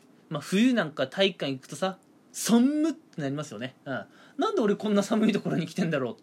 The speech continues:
う。うん、教室の方が暖かいのに」って思いますよね。で、えー、体育が始まったら始まったでさ、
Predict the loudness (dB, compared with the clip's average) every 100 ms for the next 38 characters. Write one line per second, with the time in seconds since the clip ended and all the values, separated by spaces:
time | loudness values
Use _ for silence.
0 | _ -8 -4 -2 0 0 0 0 0 -2
1 | -2 -2 -4 -6 -6 -4 -6 -8 -8 -6
2 | -6 -10 _ _ -4 -2 -2 -6 -20 -20
3 | _ -2 2 2 2 0 -2 -2 -2 -2
4 | 0 0 0 0 -2 -4 -4 -4 -4 -2
5 | 0 0